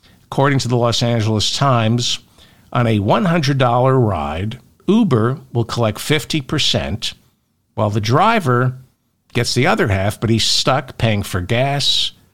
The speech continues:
upkeep on the car, the insurance, the tolls.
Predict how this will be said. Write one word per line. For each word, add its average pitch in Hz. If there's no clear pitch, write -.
upkeep 131
on 107
the 98
car, 143
the 80
insurance, 131
the -
tolls. 120